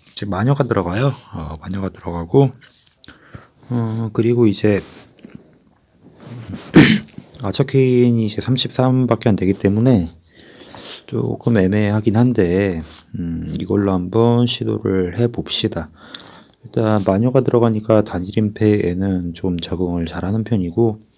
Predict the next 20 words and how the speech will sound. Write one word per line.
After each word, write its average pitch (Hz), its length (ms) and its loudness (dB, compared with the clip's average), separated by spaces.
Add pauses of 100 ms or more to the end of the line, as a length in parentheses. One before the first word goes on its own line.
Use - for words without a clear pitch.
(600)
어, 87 340 -10
스펠이나 127 640 4
조합은 90 420 -4
요렇게 92 260 -4
가져갑니다. 87 680 -6 (960)
어, 82 340 -6
일단 92 200 -4
워든이 117 440 6 (280)
십일월부터 139 640 -4
나-, 98 140 -6 (300)
십일월부터 123 720 4
워든이기 90 580 2
때문에 98 520 -2 (680)
어쩔 107 340 0
수가 151 360 4
없어요. 85 440 0
이거를 87 380 -2
이렇게 92 260 -2
가져가야 92 720 -2
돼요. 76 320 -8